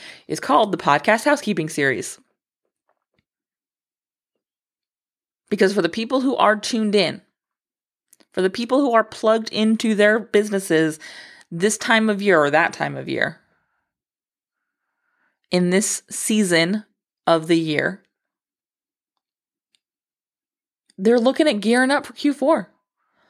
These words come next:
They're looking at how am I setting myself up for, for the tail end of this year, for the last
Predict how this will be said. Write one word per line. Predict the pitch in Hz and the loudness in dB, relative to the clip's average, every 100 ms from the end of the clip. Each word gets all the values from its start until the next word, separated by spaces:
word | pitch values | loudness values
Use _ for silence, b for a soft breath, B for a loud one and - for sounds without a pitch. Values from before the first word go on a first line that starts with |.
| _ _ _ 180 | _ _ _ -2
They're | 233 | 0
looking | 247 285 285 | 2 0 2
at | 247 | 0
how | - 220 247 | 0 -2 -2
am | 277 | 0
I | 254 | 0
setting | 233 247 247 233 | 0 0 0 0
myself | 247 240 - 226 | -2 0 -2 0
up | 240 - | -2 -2
for, | 240 185 - - | -6 -6 -8 -12
for | 202 208 | -2 0
the | 190 | 0
tail | 190 226 208 | 0 0 2
end | 208 | 2
of | 202 | -2
this | 190 185 | -2 -4
year, | 208 196 | -4 -4
for | 170 | -2
the | 160 | 0
last | 175 185 233 - | 2 0 0 -10